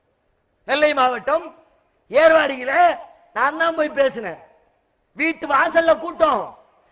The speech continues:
வீட்டை காட்டியா கேட்டேன், "அடே மாநில தலைவா, வருஷம் பத்து வருஷமா வசூல் பண்றிய, பக்கத்துல இருக்கிற மதரசாவை கட்டுறேன் கட்டுறேன்னு,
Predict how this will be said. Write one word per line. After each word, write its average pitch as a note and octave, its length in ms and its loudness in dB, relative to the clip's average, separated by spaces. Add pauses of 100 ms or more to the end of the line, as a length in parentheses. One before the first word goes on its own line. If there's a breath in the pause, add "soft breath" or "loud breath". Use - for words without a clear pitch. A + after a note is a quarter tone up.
(100)
வீட்டை D#4 360 -2
காட்டியா D#4 480 -2
கேட்டேன், D4 360 -4
"அடே C4 360 4
மாநில D4+ 420 -4
தலைவா, D4+ 800 -4 (920)
வருஷம் D4+ 400 -2
பத்து C4+ 280 -6
வருஷமா D#4+ 340 2
வசூல் D#4 300 -4
பண்றிய, D#4 640 -4
பக்கத்துல D#4 440 -4
இருக்கிற D4+ 240 -4
மதரசாவை D#4 560 -2
கட்டுறேன் D#4 360 -4
கட்டுறேன்னு, C#4+ 600 -6